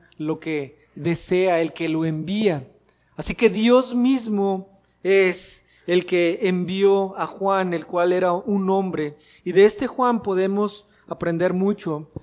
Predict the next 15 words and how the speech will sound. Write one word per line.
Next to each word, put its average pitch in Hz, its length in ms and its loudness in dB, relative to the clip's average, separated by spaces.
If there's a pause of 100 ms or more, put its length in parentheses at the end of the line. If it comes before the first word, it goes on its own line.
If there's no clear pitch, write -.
(220)
de 147 100 -8
su 175 140 -8
nacimiento 170 800 -4
y 156 80 -4
de 151 100 -2
su 156 300 -8
obra, 175 480 0 (240)
porque 156 640 -8
los 147 200 -10
evangelios 170 480 -4
hablan 170 260 -4
mucho 180 380 -4
acerca 156 400 -6
de 156 240 0
él. 156 160 -6